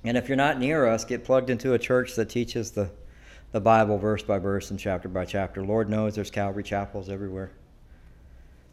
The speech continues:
And so, Father God, we thank you so much. We pray for the marriages. We pray for rest.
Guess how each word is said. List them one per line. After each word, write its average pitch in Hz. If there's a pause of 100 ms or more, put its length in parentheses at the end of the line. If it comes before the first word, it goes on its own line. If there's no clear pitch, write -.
(360)
And 98
so, 123
Father 135
God, 131
we 143
thank 139
you 135
so 127
much. 123
We 123
pray 131
for 139
the 120
marriages. 143
We 110
pray 139
for 110
rest. 104